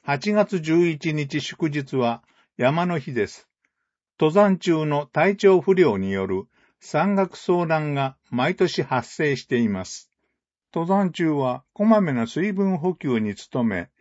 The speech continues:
体調不良を感じたら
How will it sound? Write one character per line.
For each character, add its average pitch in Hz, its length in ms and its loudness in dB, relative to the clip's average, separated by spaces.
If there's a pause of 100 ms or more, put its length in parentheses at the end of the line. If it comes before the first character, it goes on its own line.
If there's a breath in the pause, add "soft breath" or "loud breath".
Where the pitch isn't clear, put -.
(280)
体 175 240 -2
調 196 220 4
不 180 240 2
良 120 260 4
を 101 60 -2
感 143 300 -2
じ 143 120 -6
た 131 140 -2
ら 98 240 -4